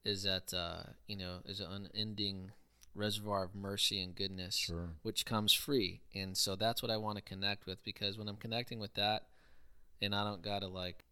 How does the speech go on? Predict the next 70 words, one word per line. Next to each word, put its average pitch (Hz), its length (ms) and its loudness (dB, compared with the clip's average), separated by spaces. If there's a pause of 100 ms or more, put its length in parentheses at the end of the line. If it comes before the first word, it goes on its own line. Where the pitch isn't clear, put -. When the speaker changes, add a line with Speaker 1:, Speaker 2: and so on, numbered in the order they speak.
(160)
Speaker 1:
be 104 120 -2
better 101 280 2
than 98 160 -2
other 95 180 -6
people - 320 -6
to 95 80 -4
find 95 280 -2
my 87 140 -4
worth. 92 300 -4
I - 80 0
struggle 120 400 6
Speaker 2:
Right. 98 60 -2
Speaker 1:
with - 80 -10
that, - 240 -4
man. 92 100 -4
I 95 40 -4
Speaker 2:
Yeah. 95 40 -4
Speaker 1:
struggle 113 260 2
with 101 120 -2
all 104 120 4
that 101 140 0
stuff. 92 360 2
Speaker 2:
I 101 100 0
do 90 100 -2
too. 90 260 2
I 90 60 4
mean, 98 160 6
I, 98 60 8
I 92 160 4
Speaker 1:
Uh, 90 80 4
Speaker 2:
think 107 160 4
that 95 120 4
Speaker 1:
you 101 60 -4
know? 101 180 -6 (120)
Speaker 2:
I'll, 92 280 0
I'll 92 160 -2
find 110 380 6
myself, 95 360 4
I'll 95 60 8
wake 120 160 12
up 107 60 8
in 101 60 6
the 95 60 6
morning 98 280 6
and 85 140 2
have 87 160 2
a 90 40 0
lot 90 220 8
of 87 60 0
anxiety 90 640 2
and 82 100 0
just 80 180 -6
be 90 100 -2
Speaker 1:
Mm. 82 40 -2
Speaker 2:
upset 95 320 2
about 95 320 0
things. 95 160 -2
Speaker 1:
Yes, 110 640 12
me 120 120 -2
Speaker 2:
And 101 80 4
Speaker 1:
too. 98 60 2
Speaker 2:
then, 98 320 8
and, 95 320 4
uh, 87 220 6 (440)
I'll 104 140 12
sit - 240 8
there. 107 220 12
And 101 200 6
so 110 160 12
the, 95 160 10